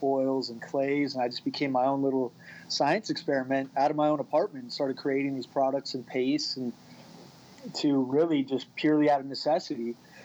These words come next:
And, uh, word began to spread, and I was on Dave Asprey's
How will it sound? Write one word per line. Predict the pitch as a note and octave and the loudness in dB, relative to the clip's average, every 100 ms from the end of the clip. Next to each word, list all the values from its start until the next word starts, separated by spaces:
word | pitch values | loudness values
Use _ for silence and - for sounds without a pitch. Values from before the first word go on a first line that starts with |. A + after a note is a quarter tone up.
| - - - | -20 -20 -8
And, | B2+ B2+ B2+ B2+ B2+ B2 | -4 -2 0 0 -2 0
uh, | C3 B2+ B2 | 0 2 0
word | C#3 C3+ | 0 -2
began | C3 C#3+ C3+ | -2 0 0
to | |
spread, | B2+ - C#3+ C#3 D3 E3+ E3+ | -2 -4 0 4 6 4 0
and | C3 B2 | -6 -6
I | B2 | -4
was | C3 D#3+ | -4 -2
on | C#3 C3 | -2 0
Dave | C3+ C3 | 0 2
Asprey's | C3 C3+ - C#3 C3 A#2 | 0 0 -4 -2 -2 -2